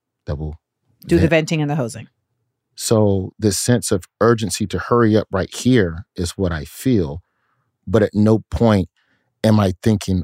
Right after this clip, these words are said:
Speaker 1: "I've got to save all of the, I got to do all of the issue. I got to address everything." Like, I try to sit in pockets of where I know I can be at the highest level of comedic advocacy.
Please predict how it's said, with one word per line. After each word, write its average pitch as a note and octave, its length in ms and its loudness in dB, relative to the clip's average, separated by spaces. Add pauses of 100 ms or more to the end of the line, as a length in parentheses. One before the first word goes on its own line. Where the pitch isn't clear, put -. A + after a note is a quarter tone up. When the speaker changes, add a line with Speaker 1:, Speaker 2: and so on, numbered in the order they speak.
Speaker 1:
"I've F2+ 180 -2
got F#2+ 200 -2
to G2+ 80 -2
save F#2 280 0
all F2+ 240 2
of E2+ 80 -2
the, F2+ 60 -2
I F2 120 -2
got F#2 140 -2
to G2 100 0
do F#2 200 -4
all F#2+ 220 -2
of F#2+ 60 -4
the F2+ 160 -4
issue. F#2+ 200 -4
I F2+ 60 -2
got F#2 140 -2
to F#2+ 100 2
address F#2 300 0
everything." F#2 340 -2 (360)
Like, F#2 220 -2 (460)
I G2 100 0
try G#2 260 2
to G2 80 2
sit - 240 0
in F#2+ 80 -2
pockets - 460 -4
of E2+ 180 -4
where F2 400 0 (580)
I F2+ 140 2
know F#2+ 340 4
I F2+ 380 -2
can F#2 180 -2
be E2 640 -4 (100)
at E2+ 120 -10
the D#2 100 -6
highest E2+ 440 -4
level D#2+ 360 -4
of D2+ 120 -10
comedic D#2+ 460 -8
advocacy. - 640 -12